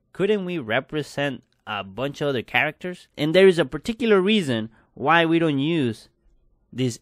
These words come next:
eighth bit or the first bit from left to right. There's a purpose to it. And this purpose affects also the integer data type. So we do not use the first bit, uh, coming from left to right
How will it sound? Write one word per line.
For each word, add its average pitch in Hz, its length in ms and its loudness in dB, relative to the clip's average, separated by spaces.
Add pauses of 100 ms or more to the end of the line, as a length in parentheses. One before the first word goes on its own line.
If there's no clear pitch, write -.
eighth 135 400 -2 (200)
bit 139 260 0
or 127 140 -6
the 113 100 -4
first 139 400 -2
bit 135 240 -2
from 113 220 -6
left 107 220 -6
to 104 80 -8
right. 117 260 -6 (400)
There's 123 240 -6
a 120 60 -8
purpose 180 480 -4
to 98 140 -12
it. - 120 -18 (360)
And 123 160 -2
this 117 260 -4
purpose 143 600 -2 (120)
affects 135 600 -6
also 131 640 0 (100)
the 110 240 -10
integer 147 440 -4
data 87 320 -14
type. - 340 -18 (220)
So - 180 -6
we 143 140 -2
do 175 120 -2
not 160 320 0
use 143 640 -4 (320)
the 131 160 -8
first 123 500 -6
bit, 120 520 -6 (480)
uh, 104 320 -4 (120)
coming 147 300 -4
from 113 260 -6
left 120 260 -2
to 110 100 -8
right 104 360 -2